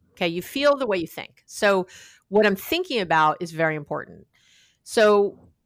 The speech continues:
if I, if, let's say, he left a dirty sock on the floor, and then I'm so frustrated, I pick it up, I'm so pissed, he always leaves his socks on the floor, even though I keep asking him to pick 'em up and put 'em in the hamper, it's right there, why won't he do it? You know,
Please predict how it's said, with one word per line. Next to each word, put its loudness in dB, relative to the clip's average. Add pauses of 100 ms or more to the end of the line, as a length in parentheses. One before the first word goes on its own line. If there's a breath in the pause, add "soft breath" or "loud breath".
(140)
if -2
I, 2
if, 0
let's -2
say, 0
he -2
left 0
a -6
dirty -4
sock -2
on -2
the -10
floor, -4 (140)
and -4
then 0
I'm -4
so 2
frustrated, -2
I -6
pick -6
it -2
up, 2
I'm -8
so 0
pissed, -6
he -8
always 0
leaves -4
his -10
socks -2
on -8
the -10
floor, -2
even -8
though -4
I -6
keep -4
asking -2
him -8
to -10
pick -10
'em -6
up -4
and -18
put -12
'em -6
in -8
the -8
hamper, -4
it's -14
right -6
there, 0
why -8
won't -6
he -8
do -2
it? -2
You -10
know, -2